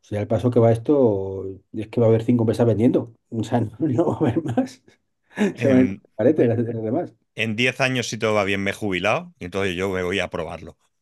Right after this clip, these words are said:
Speaker 2: <laughs> Sin ningún problema. <laughs> Así que, que voy a tener mucho tiempo. Yo eso de ir a ver obras paso. Yo prefiero ir a probar coches.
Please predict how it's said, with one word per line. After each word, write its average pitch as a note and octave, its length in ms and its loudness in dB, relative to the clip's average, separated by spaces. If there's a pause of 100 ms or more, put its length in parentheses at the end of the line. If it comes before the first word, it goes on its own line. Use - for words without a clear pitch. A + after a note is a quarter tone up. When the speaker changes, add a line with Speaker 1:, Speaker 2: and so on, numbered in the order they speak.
Speaker 2:
<laughs> - 220 -8
Sin A#2+ 220 -8
ningún A2+ 240 -4
problema. G#2 540 -4
<laughs> - 260 -16 (2250)
Así A2 260 -4
que, C#3 380 -4 (440)
que A2 80 -6
voy A2+ 80 2
a B2 80 0
tener B2+ 200 0
mucho A#2+ 300 -2
tiempo. F#2+ 260 -4
Yo C#3 160 0
eso E3 160 0
de D#3 80 2
ir D3 100 2
a C3+ 60 2
ver B2+ 140 2
obras D#3 280 0
paso. - 400 -6
Yo A2+ 160 -6
prefiero B2+ 260 -2
ir A2+ 60 0
a G#2+ 60 -2
probar F#2+ 260 -4
coches. - 320 -10